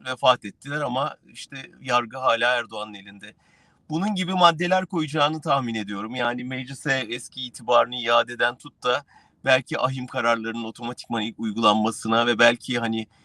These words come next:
içerideki şöhretli bazı tutukluların salıverilmesine yol açacak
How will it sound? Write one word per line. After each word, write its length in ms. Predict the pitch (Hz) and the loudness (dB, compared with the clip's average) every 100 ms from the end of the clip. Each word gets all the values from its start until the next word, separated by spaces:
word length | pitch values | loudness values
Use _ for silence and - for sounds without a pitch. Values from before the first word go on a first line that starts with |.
| _ | _
içerideki 720 | - - 123 113 117 - 127 117 - - | -14 2 2 2 -2 -6 -6 -6 -14 -20
şöhretli 640 | - 117 113 117 - 120 | -8 -6 -4 -6 -6 -4
bazı 340 | 110 110 107 - | 0 0 -2 -16
tutukluların 520 | - - 117 113 120 | -20 -10 -6 -4 -6
salıverilmesine 720 | 117 113 113 110 113 107 110 | -6 -4 -2 -2 -4 -4 -4
yol 180 | 107 110 | -4 -4
açacak 480 | 107 - 117 113 | -8 0 0 0